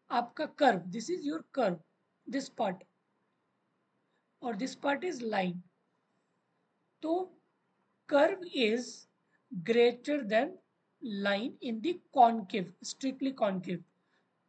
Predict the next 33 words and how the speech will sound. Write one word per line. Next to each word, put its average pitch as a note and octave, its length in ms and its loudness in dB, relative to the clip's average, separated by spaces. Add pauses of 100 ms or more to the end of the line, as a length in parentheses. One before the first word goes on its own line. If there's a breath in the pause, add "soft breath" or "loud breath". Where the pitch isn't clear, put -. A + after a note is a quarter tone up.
(280)
तो C4+ 100 -2
यहाँ G#3+ 580 -2
पे A#3+ 100 2 (200)
जो A3 140 0
आपको A3 240 -4 (180)
चार E4 320 4
ऑप्शन C4+ 600 0
गिवन G#3 300 2
है, A3+ 100 -2 (380)
so - 160 -16 (100)
this A3 200 -6
is D4 140 -8
your D#4 140 -2 (580)
curve A#3+ 300 2 (640)
and B3 180 -2
this G#3+ 160 -6
is A#3 200 -6
your D#4 120 -4 (200)
line, E3 180 0 (560)
तो C4 60 -10
curve C4+ 340 4 (120)
is - 180 -8 (380)
greater C#4 420 2
than A#3 300 0
line। D#3+ 200 0 (420)
that's - 280 0
why D4 160 -2
the F4 100 -6
correct C#4+ 360 0
option A#3+ 340 -4
is E4+ 180 -6 (120)
A। F#3 160 -6 (1700)
Okay? C4+ 220 -12